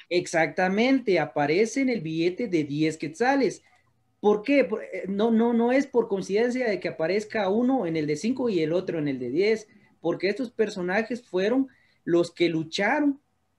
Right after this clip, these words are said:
para poder alcanzar un, una especie de libertad. Ahora, dice acá, se dio el primer combate acá.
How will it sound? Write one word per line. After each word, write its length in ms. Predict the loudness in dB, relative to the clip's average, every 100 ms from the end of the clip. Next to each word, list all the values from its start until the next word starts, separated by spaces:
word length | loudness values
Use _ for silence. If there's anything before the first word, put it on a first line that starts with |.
| _
para 340 | 0 0 0
poder 300 | -2 0 2
alcanzar 580 | 2 -2 -6 -6 -2 0
un, 320 | 0 0 -4 -10
una 340 | -16 -6 -2 0
especie 540 | -2 2 4 4 0
de 140 | 0
libertad. 720 | 0 0 -4 -6 -2 -2 -2 -10 _ _ _ -2
Ahora, 280 | 2 2
dice 300 | 2 0 2
acá, 340 | 0 2 -2 -4 _ _
se 220 | -6 0
dio 120 | 4
el 120 | 4 4
primer 400 | 0 2 0 0
combate 880 | 0 2 2 2 0 -2 -8 -10 -12 _ _ _ _ _ _ _
acá. 380 | 0 0 -2